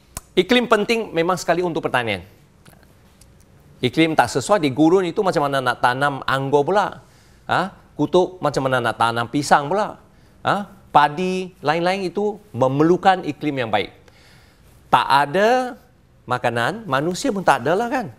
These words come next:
So, sebab itu iklim memang sangat penting, ha, untuk pertanian. Dan kita akan memberi satu kuliah khusus kepada bagaimana iklim itu mempengaruhi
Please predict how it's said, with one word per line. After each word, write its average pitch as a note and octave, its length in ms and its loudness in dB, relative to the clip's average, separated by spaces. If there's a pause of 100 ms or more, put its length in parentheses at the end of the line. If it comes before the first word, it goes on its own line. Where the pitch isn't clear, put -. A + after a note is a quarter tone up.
(160)
So, F3+ 240 2
sebab D#3+ 320 2
itu G#3 240 0
iklim F#3 240 -2 (200)
memang E3+ 360 0
sangat E3+ 400 -2
penting, C#3 400 -2
ha, D3 80 -2
untuk C#3 320 -4
pertanian. G#2 520 -4 (360)
Dan B2+ 400 2
kita E3 240 2
akan E3 280 0
memberi C#3 200 0
satu D#3+ 560 -2 (760)
kuliah D3 480 2
khusus D3 400 0
kepada C#3 640 -2 (320)
bagaimana C#3+ 560 2
iklim C3+ 400 -2
itu - 160 0
mempengaruhi A#2+ 960 0